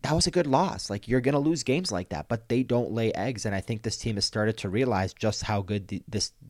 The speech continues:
the Avalanche are, and, and I love it. And that moment at the end of the game, seeing how loud the fans were as Alan Roach was saying, "Your President's Trophy,"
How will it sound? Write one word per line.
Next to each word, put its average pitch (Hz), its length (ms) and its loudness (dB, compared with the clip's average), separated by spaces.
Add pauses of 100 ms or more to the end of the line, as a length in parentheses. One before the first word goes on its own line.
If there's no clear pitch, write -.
the 107 120 4
Avalanche 107 460 2
are, 117 320 6
and, 95 240 -4
and 101 140 -4
I 98 80 -2
love 95 240 -2
it. - 180 -8 (480)
And 117 160 2
that 131 140 6
moment 143 240 6
at 139 120 6
the 127 120 2
end 131 100 4
of 117 60 4
the 113 80 2
game, 107 260 4
seeing 120 360 0
how 113 140 4
loud 107 260 4
the - 60 0
fans 107 360 0
were 110 160 6
as 101 140 2
Alan 107 280 4
Roach 107 240 2
was 95 80 -6
saying, 110 300 0
"Your 110 160 -2
President's 113 520 0
Trophy," 107 180 -4